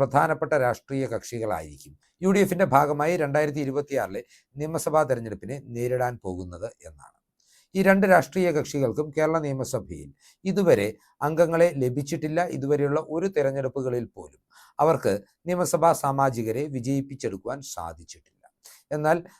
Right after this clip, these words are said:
ആ, വലിയ രീതിയിലുള്ള വോട്ട് ബാങ്കിനെ നിയന്ത്രിക്കുവാൻ അല്ലെങ്കിൽ ആകർഷിക്കുവാൻ കഴിവുള്ള രാഷ്ട്രീയ പ്രസ്ഥാനങ്ങൾ തന്നെയാണ് ഈ രണ്ട് രാഷ്ട്രീയ പ്രസ്ഥാനങ്ങൾ. കോൺഗ്രസ് വൃത്തങ്ങളിൽ നിന്നും യു ഡി എഫ് വൃത്തങ്ങളിൽ നിന്നും പുറത്തുവരുന്ന റിപ്പോർട്ടുകൾ അനുസരിച്ച് ഈ രണ്ട് പ്രധാനപ്പെട്ട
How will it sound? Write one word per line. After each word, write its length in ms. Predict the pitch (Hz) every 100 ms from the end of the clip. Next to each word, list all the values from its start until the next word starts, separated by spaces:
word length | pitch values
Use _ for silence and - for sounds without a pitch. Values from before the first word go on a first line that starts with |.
| -
ആ, 40 | 147 156
വലിയ 180 | 190 214 202
രീതിയിലുള്ള 360 | 185 190 202 190 147
വോട്ട് 340 | 151 160 - 151
ബാങ്കിനെ 400 | 139 107 87 76 - _ _ _
നിയന്ത്രിക്കുവാൻ 640 | 143 170 165 160 156 156 180 -
അല്ലെങ്കിൽ 320 | 147 139 135 139 - 143
ആകർഷിക്കുവാൻ 600 | 165 185 156 151 156 165 180
കഴിവുള്ള 360 | 151 160 151 147 135
രാഷ്ട്രീയ 340 | 117 - 131 131
പ്രസ്ഥാനങ്ങൾ 500 | 110 - 117 113 113 107
തന്നെയാണ് 360 | 98 92 78 101 _ 127
ഈ 60 | 127
രണ്ട് 160 | 101 120
രാഷ്ട്രീയ 340 | 92 - - 85 -
പ്രസ്ഥാനങ്ങൾ. 360 | - - - _ _ _ _ _ _ _ _
കോൺഗ്രസ് 380 | 165 190 214 -
വൃത്തങ്ങളിൽ 420 | 190 190 185 185 180
നിന്നും 220 | 180 202 208
യു 60 | 170
ഡി 60 | 180
എഫ് 120 | 180 170
വൃത്തങ്ങളിൽ 400 | - 160 165 160
നിന്നും 200 | 156 160 185
പുറത്തുവരുന്ന 500 | 156 143 160 156 143 135
റിപ്പോർട്ടുകൾ 420 | - 113 113 104 90
അനുസരിച്ച് 440 | 76 - _ - _ _ - - _
ഈ 100 | 190 196
രണ്ട് 180 | 185 190
പ്രധാനപ്പെട്ട 500 | 175 143 185 180 180